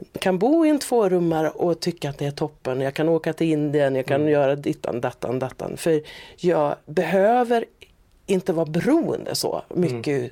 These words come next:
Speaker 1: utav
Speaker 2: Mm.
Speaker 1: andra. Så det är en, en utav mina styrkor.
Speaker 2: Mhm.
Speaker 1: Att jag kan säga, "Fuck you.
Speaker 2: Mm.
Speaker 1: Jag gör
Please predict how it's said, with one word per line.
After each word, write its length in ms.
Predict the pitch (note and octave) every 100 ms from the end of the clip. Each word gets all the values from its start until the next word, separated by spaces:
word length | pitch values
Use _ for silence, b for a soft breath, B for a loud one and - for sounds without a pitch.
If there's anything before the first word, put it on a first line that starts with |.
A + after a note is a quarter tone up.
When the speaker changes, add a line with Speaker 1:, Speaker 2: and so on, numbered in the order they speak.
| -
Speaker 1:
utav 320 | D#3 C#3+ C3+
Speaker 2:
Mm. 160 | B2+
Speaker 1:
andra. 200 | A#2 - - B B
Så 160 | B F3
det 200 | F3 D4
är 60 | D4+
en, 140 | A#3 -
en 240 | F3+ E3+
utav 220 | D3 C#3+ C#3
mina 240 | C#3 -
styrkor. 540 | - C#3 B2 - - - - B
Speaker 2:
Mhm. 260 | A#2+ A#2+ C#3
Speaker 1:
Att 220 | F3+ -
jag 220 | E3 D3+
kan 180 | - A#3+
säga, 240 | A#3 D2
"Fuck 500 | C#3+ - B3+ C#4+ -
you. 340 | G#3+ F4 - -
Speaker 2:
Mm. 300 | C3+ B2 A#2
Speaker 1:
Jag 320 | A3 C#4 D4
gör 480 | F#3 F3+ D#4+ D4+ -